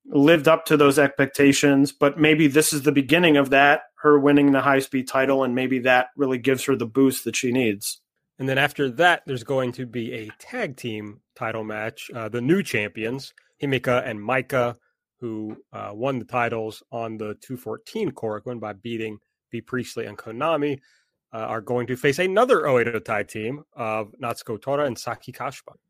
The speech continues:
Speaker 1: Yeah, this is probably the match that I'm, um, least looking forward to on the show. I mean, that's a tall order because there's a lot of great matches on the show. We've been over, uh, sort of my disillusionment with Oedo Tai.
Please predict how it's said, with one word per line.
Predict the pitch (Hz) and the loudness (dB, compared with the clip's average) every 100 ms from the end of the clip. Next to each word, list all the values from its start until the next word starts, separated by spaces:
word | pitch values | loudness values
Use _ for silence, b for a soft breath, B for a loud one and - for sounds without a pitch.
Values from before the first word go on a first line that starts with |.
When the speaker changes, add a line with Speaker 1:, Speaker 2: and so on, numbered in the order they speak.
| - | 4
Speaker 1:
Yeah, | 269 240 | 6 8
this | 294 320 | 6 6
is | 294 | 6
probably | 240 233 220 208 208 | 6 8 8 6 6
the | 180 | 6
match | 175 170 180 180 170 | 6 8 8 4 4
that | 165 | 6
I'm, | 151 156 151 147 147 147 147 147 - | 8 8 8 8 6 6 4 0 -2
um, | 135 131 131 127 131 - | 0 2 2 0 -4 0
least | 143 220 - | 4 4 4
looking | 190 202 196 | 2 2 2
forward | 180 180 185 190 | 2 4 4 4
to | 202 196 | 4 6
on | 165 | 6
the | 147 | 4
show. | - 160 160 170 | 4 6 8 8
I | 143 | 6
mean, | 143 139 | 4 4
that's | 135 139 | 2 0
a | 139 | -4
tall | - 143 135 | -2 0 2
order | 131 139 | 0 0
because | 139 135 135 120 117 - | -2 -4 -6 -8 -10 -10
there's | 131 127 | -8 -6
a | 131 | -4
lot | 123 123 | -2 -2
of | 117 | -2
great | 123 120 | -6 0
matches | 147 180 180 165 156 - _ _ _ _ _ - | 4 4 2 0 -2 -8 _ _ _ _ _ 2
on | 143 139 | 6 6
the | |
show. | 139 - 147 147 143 | 6 4 6 8 6
We've | 139 156 147 - | 6 6 4 2
been | 156 151 | 4 6
over, | 147 151 147 151 147 165 - | 8 6 6 4 4 -4 -6
uh, | 123 127 | -4 -4
sort | - 147 139 | -2 -2 0
of | 131 | 0
my | 131 131 | 0 -2
disillusionment | 127 151 - 143 135 139 135 135 135 135 | 0 0 2 2 4 2 0 -2 -2 -4
with | 139 127 - - | -6 -8 -6 0
Oedo | 139 143 139 135 | 4 6 4 2
Tai. | 160 143 143 143 139 | 4 6 8 6 4